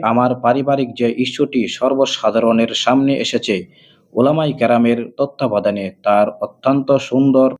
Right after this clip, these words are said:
ও উত্তম মীমাংসা হয়েছে।" তিনি বলেন, "দুনিয়া ও আখিরাতের কল্যাণের উদ্দেশ্যে পারিবারিক জটিল পরিস্থিতি থেকে সহজ সরল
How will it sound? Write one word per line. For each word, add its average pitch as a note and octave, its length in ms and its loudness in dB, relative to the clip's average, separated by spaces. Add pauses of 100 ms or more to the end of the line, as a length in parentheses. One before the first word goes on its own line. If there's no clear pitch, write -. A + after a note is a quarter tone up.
(160)
ও B2+ 180 0
উত্তম C3+ 400 0
মীমাংসা C3+ 480 0
হয়েছে।" F#2+ 520 -4 (100)
তিনি C#3+ 200 -2
বলেন, G#2 480 -2
"দুনিয়া C#3 360 4
ও A2+ 160 2
আখিরাতের C#3 600 0
কল্যাণের B2 500 0
উদ্দেশ্যে A2+ 580 -4
পারিবারিক B2 640 0
জটিল B2+ 420 0 (160)
পরিস্থিতি D#3+ 460 0
থেকে D3+ 320 0
সহজ C3 380 2
সরল A2+ 460 0